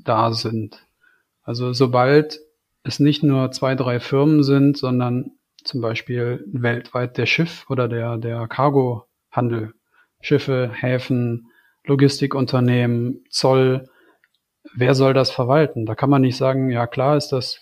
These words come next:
was weiß ich, Gesundheitsamt in Berlin oder halt in, in Hamburg eine Behörde für, ne, was auch immer. Diese Instanz gibt's nicht. International sich da einig zu werden, wird nicht klappen. Aber wenn jetzt die markt-,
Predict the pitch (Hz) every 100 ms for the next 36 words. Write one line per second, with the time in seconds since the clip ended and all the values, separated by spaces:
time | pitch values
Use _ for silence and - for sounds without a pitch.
0 | _ 123 - 120 - _ 131 135 143 139
1 | 143 135 160 131 120 135 180 156 131 123
2 | 123 120 135 131 131 131 123 143 139 143
3 | 147 123 123 131 131 123 131 127 127 123
4 | _ - - _ _ _ _ _ _ _
5 | _ _ _ _ _ _ 151 185 202 -
6 | 127 123 135 190 214 - _ _ _ 151
7 | 139 - 143 147 147 143 139 139 - 156
8 | - 185 170 160 143 139 139 - 131 127
9 | 131 143 131 - 135 123 131 127 127 123
10 | 117 120 120 - - 160 110 104 - -
11 | - - - 127 127 127 135 131 - -
12 | 123 123 143 - - -